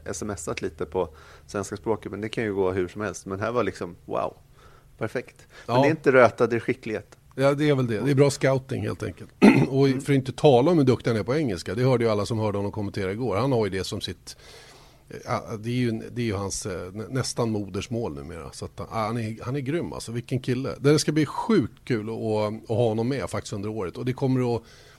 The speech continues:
Speaker 2: det kommer att höja bevakningen av Indycar rejält ifrån våran
Speaker 1: Mm.
Speaker 2: sida.
Speaker 1: Och han kommer inte vara med varje vecka eller efter varje race eller inför varje race, utan han kommer göra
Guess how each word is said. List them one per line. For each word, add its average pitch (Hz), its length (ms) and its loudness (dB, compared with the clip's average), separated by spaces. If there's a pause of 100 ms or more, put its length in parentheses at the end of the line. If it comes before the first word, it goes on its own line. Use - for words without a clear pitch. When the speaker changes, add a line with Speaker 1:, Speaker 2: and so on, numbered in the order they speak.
(140)
Speaker 2:
det 120 80 -8
kommer 127 240 0
att 117 100 2
höja 123 560 2 (380)
bevakningen 107 580 -2
av 101 100 -4
Indycar 101 460 -6
rejält 117 840 -6 (140)
ifrån 104 240 -8
våran 98 200 -6
Speaker 1:
Mm. 113 140 -4
Speaker 2:
sida. - 120 -12 (720)
Speaker 1:
Och 131 80 4
han 131 100 4
kommer 135 160 0
inte 113 120 -4
vara 110 100 4
med 104 320 -2
varje 98 320 2
vecka 101 320 0
eller 98 120 0
efter 101 240 -2
varje 98 560 2
race 101 180 -4
eller 101 100 -4
inför 101 240 -2
varje 95 380 0
race, 98 180 -8
utan 101 160 -6
han 101 80 -6
kommer 101 400 -6
göra 98 380 2